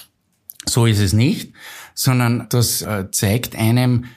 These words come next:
äh, sozusagen und lässt einem auch darüber nachdenken, äh, wie geht das Leben weiter, was, äh, wie, wie gehe ich mit dieser Irritation um, herausgerissen zu sein aus dem normalen Alltag,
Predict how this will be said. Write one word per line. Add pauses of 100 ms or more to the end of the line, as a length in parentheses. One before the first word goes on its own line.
(220)
äh,
sozusagen
und
lässt
einem
auch
darüber
nachdenken,
äh, (180)
wie
geht
das
Leben
weiter,
was, (400)
äh,
wie,
wie
gehe
ich
mit
dieser
Irritation
um,
herausgerissen
zu
sein
aus
dem
normalen
Alltag,